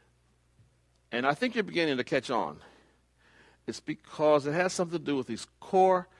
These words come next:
cultural concerns, or cultural core concerns. It has a lot to do with that. Anybody, if you get the, if you wanna get the attention of any people group,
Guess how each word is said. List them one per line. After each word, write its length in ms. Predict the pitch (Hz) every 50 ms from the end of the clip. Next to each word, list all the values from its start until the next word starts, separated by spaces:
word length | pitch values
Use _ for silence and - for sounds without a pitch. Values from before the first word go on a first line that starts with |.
| _ _ _ _ _ -
cultural 480 | - 170 165 165 - - 156 151 151 147
concerns, 580 | - 143 120 - - 131 107 90 71 69 -
or 60 | 98
cultural 360 | 95 - 147 139 - - 123 117
core 220 | - - 113 104
concerns. 480 | - 101 95 - - 98 76 73 90 -
It 160 | 104 107 113
has 380 | 131 139 131 123 - - - -
a 120 | - 113 113
lot 240 | 123 147 170 180 -
to 60 | 135
do 160 | 120 113 104
with 160 | 92 85 -
that. 220 | - 78 71 67 - _ _ _ _ - _ _ _ _ _ -
Anybody, 720 | 165 214 262 277 254 196 180 170 165 160 160 160 160 160 -
if 100 | 143 139
you 60 | 175
get 220 | 214 - 240 220 -
the, 120 | 196 175
if 120 | - 139 175
you 60 | 202
wanna 180 | 240 247 233
get 160 | 202 202 190 -
the 100 | 175 160
attention 320 | 147 - 160 156 135 135
of 100 | 123 107
any 200 | - 165 175 170
people 280 | - - 175 160 135 120
group, 300 | 101 104 98 98 -